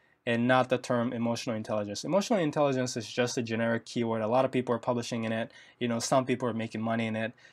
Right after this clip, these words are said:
You definitely can do it. Uh, that's fine because it's just a generic phrase. But if you put two point oh, it becomes this guy's title, right? And, <clears throat> and, uh, this is a very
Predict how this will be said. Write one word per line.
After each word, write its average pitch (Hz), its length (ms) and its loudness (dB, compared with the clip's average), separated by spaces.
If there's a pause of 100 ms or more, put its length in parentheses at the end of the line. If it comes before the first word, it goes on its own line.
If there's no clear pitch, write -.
(140)
You 135 140 0
definitely 196 340 6
can 143 260 2
do 160 160 4
it. 165 180 4 (200)
Uh, 113 360 4
that's 139 280 2
fine 156 380 2 (800)
because 123 280 4
it's 120 140 -2
just 143 200 -2
a 135 40 -6
generic 113 400 0
phrase. 117 480 -4 (480)
But 123 340 6 (260)
if 127 100 -2
you 143 80 2
put 190 300 4
two 190 180 4
point 160 240 4
oh, 175 280 4 (400)
it 131 180 2
becomes 139 540 4 (100)
this 139 280 2
guy's 131 600 6 (240)
title, 113 460 10
right? 101 240 -4 (560)
And, 139 380 4 (180)
<clears throat> 160 760 0
and, 139 220 4
uh, 131 280 8 (1120)
this 151 200 2
is 220 80 4
a 175 60 8
very 143 500 4